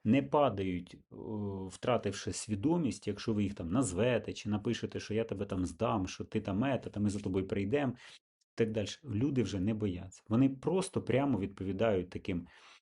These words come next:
людям, що вони про них думають і куди їм треба піти. І продовжують гнути свою лінію, і продовжують говорити так, як вони думають.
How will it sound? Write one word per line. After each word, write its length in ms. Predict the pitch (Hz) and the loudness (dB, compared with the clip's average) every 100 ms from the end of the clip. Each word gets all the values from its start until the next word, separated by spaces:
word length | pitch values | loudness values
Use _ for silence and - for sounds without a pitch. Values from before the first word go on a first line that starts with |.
| _ _ - | _ _ -4
людям, 500 | 104 160 139 87 - _ - | 0 2 2 -2 -4 _ -12
що 280 | - 147 139 | -2 2 4
вони 180 | 107 | 4
про 160 | 98 98 | 2 0
них 180 | 101 87 | 0 0
думають 540 | 117 147 104 82 - | 0 2 0 -2 -8
і 100 | - | -12
куди 260 | 110 104 120 | -6 0 2
їм 160 | 110 82 | 4 2
треба 240 | 95 87 | -2 -4
піти. 420 | - 90 - - _ | -8 -10 -12 -14 _
І 100 | 113 | -6
продовжують 760 | 104 110 95 131 160 104 90 76 | 0 2 4 4 6 2 -2 -2
гнути 320 | 104 101 101 | 0 0 -2
свою 280 | - 92 85 | -6 -6 -2
лінію, 380 | 120 151 95 - | 0 0 0 0
і 80 | 131 | 0
продовжують 680 | 131 117 104 139 135 101 90 | 2 2 4 2 2 -2 -4
говорити 520 | 95 92 98 104 - | -4 -2 -2 -2 -4
так, 340 | - 135 135 | -2 -4 -4
як 160 | 82 - | -8 -4
вони 280 | 87 104 104 - _ - | -2 0 -2 -10 _ -12
думають. 460 | 82 80 87 - | -8 -8 -10 -14